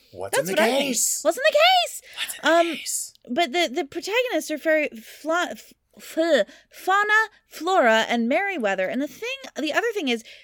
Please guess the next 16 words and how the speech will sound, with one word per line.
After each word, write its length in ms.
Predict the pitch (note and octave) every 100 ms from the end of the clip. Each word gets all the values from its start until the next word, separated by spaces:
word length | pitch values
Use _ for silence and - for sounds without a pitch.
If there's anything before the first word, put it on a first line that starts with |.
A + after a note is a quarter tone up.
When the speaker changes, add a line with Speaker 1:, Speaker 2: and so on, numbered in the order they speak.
| _
Speaker 2:
Prince 260 | - D4+ -
Philip 320 | F#4+ A#4+ -
could 160 | - G#3+
be 80 | G#3+
the 80 | F#3
protagonist, 600 | G#3 G3+ G#3 F#3 G3+ -
but 100 | A3
he's 180 | C#4+
not, 460 | A#3 C#4 F4 G3 D#3+ - - _
'cause 100 | C4
he 100 | D4+
does 240 | C#4 D#4+
barely 380 | B3 C#4+ C#4 C4+
anything 340 | B3 B3+ B3+ A#3
for 120 | A3+
himself. 640 | A3+ A3 E4 E4 - -